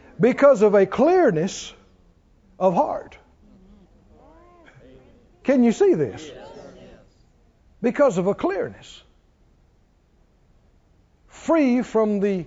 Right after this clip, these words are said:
impurities. Our text,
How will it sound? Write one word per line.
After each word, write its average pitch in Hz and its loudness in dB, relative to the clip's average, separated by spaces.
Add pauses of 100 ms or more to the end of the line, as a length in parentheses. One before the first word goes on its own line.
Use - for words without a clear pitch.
(320)
impurities. 254 -2 (1000)
Our 254 2
text, - -2